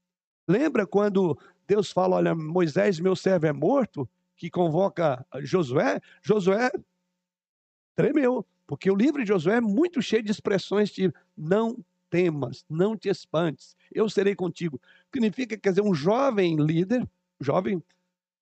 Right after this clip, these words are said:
relativamente, em relação a Moisés, com seus oitenta e poucos, né? Ele com quarenta e pouco, mas já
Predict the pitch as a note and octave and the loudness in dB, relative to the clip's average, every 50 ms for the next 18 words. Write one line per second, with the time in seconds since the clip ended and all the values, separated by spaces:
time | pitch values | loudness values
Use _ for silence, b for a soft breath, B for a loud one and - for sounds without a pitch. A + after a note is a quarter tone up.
0 | _ _ - C3+ C#3+ C3+ - - D3 C#3+ C#3 D#3 G3+ F#3+ - - - - F3 D#3 | _ _ -4 -4 -4 -4 -2 -4 -4 -2 0 0 -2 -2 -4 -8 -6 -2 0 2
1 | E3 F3 F3+ E3+ - - D3+ D3+ D3+ F3 G#3+ B3+ A#3+ D#3+ B2 - E3+ E3 C#3+ - | 2 2 0 0 -2 -2 0 0 0 2 2 0 0 0 0 0 0 0 -2 -4
2 | - - - - - D3 C#3+ D3 D#3 C#3+ - D#3 D#3 D3+ G3+ A3 - F3 E3+ D3+ | -8 -16 -14 -10 -6 -4 -2 -2 -2 -4 -4 -6 -4 -4 -4 -4 -2 -2 -4 -4
3 | - - - D#3 D#3 D#3+ - _ _ _ _ _ - C3 C3+ E3 F#3+ - G#3+ - | -4 -8 -8 -8 -8 -8 -10 _ _ _ _ _ -10 -6 -4 -4 -4 -4 -4 -2
4 | G#3 F#3+ F#3+ F#3+ F#3 F3 E3 - F3 F#3 G3 G#3 G#3 F#3 A3 A3 A3+ G3+ | 0 0 0 0 0 -2 -2 -2 -2 0 0 0 2 2 2 0 0 -2